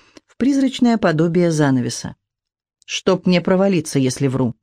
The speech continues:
За Люсьеной двое местных ухлёстывали, когда ей было шестнадцать, да только выбрала она меня. Так что если я увижу, как какой-то мерзавец её тискает, не знаю, что с ними обоими сделаю. Иди,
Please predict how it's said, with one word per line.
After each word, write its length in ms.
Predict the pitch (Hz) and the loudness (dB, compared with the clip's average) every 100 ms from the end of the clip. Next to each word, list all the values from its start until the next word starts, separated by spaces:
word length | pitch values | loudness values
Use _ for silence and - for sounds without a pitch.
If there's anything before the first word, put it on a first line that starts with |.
| _ _ _ _ _ - | _ _ _ _ _ -2
За 200 | 156 185 | 2 2
Люсьеной 520 | 170 - 185 190 170 | 2 0 0 2 0
двое 320 | 151 175 175 | 2 2 2
местных 380 | 180 214 156 139 | 2 0 -2 -2
ухлёстывали, 680 | 135 143 135 147 143 143 - - - | 0 0 0 0 2 0 -2 -10 -2
когда 240 | 185 170 | 0 2
ей 180 | 180 175 | 2 2
было 220 | 160 170 | 2 2
шестнадцать, 720 | 165 170 - 208 226 - 139 - - - | 0 -4 0 0 0 -2 -2 -4 -10 -2
да 140 | 254 | 2
только 260 | 277 269 254 | 2 2 2
выбрала 400 | 262 156 143 139 | 2 2 2 2
она 180 | 139 | 2
меня. 360 | 143 147 139 131 _ _ _ _ _ | 0 2 0 -2 _ _ _ _ _
Так 220 | 170 165 | -2 -2
что 120 | - 165 | -2 0
если 300 | 160 160 160 | 0 0 0
я 220 | 160 160 | 2 2
увижу, 520 | 160 180 190 165 151 - - - | 2 2 2 2 0 -4 -14 -2
как 240 | 175 165 | -2 0
какой-то 420 | 180 160 190 180 | -2 2 2 4
мерзавец 560 | 160 160 156 190 185 160 | 2 2 2 2 2 0
её 280 | 160 165 170 | 2 2 2
тискает, 680 | 160 247 294 - 214 135 - _ _ - | 0 0 0 2 0 0 -4 _ _ 0
не 200 | 165 202 | 2 2
знаю, 520 | 165 185 220 262 269 | 2 2 2 2 0
что 200 | - 240 | 0 0
с 80 | - | 2
ними 220 | 202 185 | 2 2
обоими 440 | 175 165 165 160 | 2 2 2 2
сделаю. 520 | 151 139 139 117 - - _ _ | 0 0 0 -2 -6 -12 _ _
Иди, 500 | - 156 135 170 135 | 0 0 2 2 0